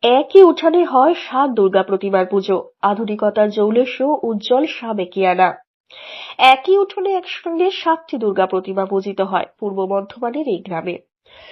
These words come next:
পুজো দেখতে ছুটে আসেন দূর দূরান্তের বহু মানুষ। নিজস্ব নিয়ম রীতি মেনে এভাবে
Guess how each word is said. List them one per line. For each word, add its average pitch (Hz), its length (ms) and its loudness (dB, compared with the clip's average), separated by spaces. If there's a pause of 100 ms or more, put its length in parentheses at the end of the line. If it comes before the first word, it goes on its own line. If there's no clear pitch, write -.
(220)
পুজো 330 300 4
দেখতে 415 280 2
ছুটে 381 300 2
আসেন 359 360 0
দূর 277 220 -4
দূরান্তের 240 480 -4
বহু 208 340 -12
মানুষ। 196 520 -4 (420)
নিজস্ব 349 540 2
নিয়ম 269 360 -2
রীতি 269 280 -4
মেনে 233 420 -4
এভাবে 233 500 -2